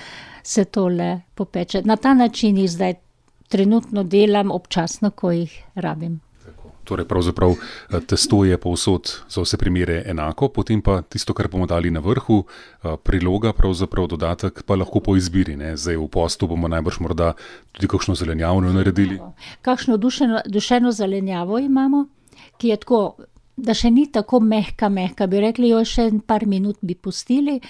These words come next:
Speaker 1: jo pustite ohladiti, kar takole, da shlapi, in potresete po pit-, po tem testu pripravljenem, pa še sira gor. Sir je pa vedno, da nam napravi skorjico, da se ta zelenjava, da se mesnina in kar je od spodaj,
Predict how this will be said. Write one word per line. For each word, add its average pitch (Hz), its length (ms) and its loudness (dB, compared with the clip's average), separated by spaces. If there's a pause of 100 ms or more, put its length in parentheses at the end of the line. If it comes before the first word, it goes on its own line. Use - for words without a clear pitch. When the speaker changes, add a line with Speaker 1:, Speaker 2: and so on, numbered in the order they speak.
(200)
Speaker 1:
jo 220 180 2
pustite 220 560 -2
ohladiti, 180 680 -4 (140)
kar 240 180 -2
takole, 202 360 0
da 190 120 -6
shlapi, 190 600 -2 (600)
in 269 240 4
potresete 220 760 -2
po 180 260 -2
pit-, - 420 -10
po 202 200 -2
tem 170 280 -2
testu 254 500 0
pripravljenem, 208 760 0
pa 180 120 -10
še - 160 -10
sira 269 400 -2
gor. 202 180 2
Sir 277 260 -2
je 240 120 4
pa 208 140 2
vedno, 196 420 4 (380)
da 220 240 2
nam 254 360 4
napravi 196 440 -2
skorjico, 254 800 0
da 202 240 -2
se 185 380 -6
ta 220 240 0
zelenjava, 185 880 0
da 185 140 -2
se 190 180 -4
mesnina 220 720 2
in 190 140 -4 (160)
kar 185 260 -4
je 180 160 -2
od 165 120 -10
spodaj, 240 400 0